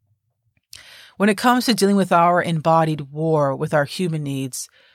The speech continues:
we need to understand that God cherishes our humanity over our performance. Cleveland explains that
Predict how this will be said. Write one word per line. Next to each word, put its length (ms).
we 120
need 160
to 120
understand 520
that 100
God 260
cherishes 720
our 200
humanity 760
over 300
our 160
performance. 800
Cleveland 400
explains 600
that 240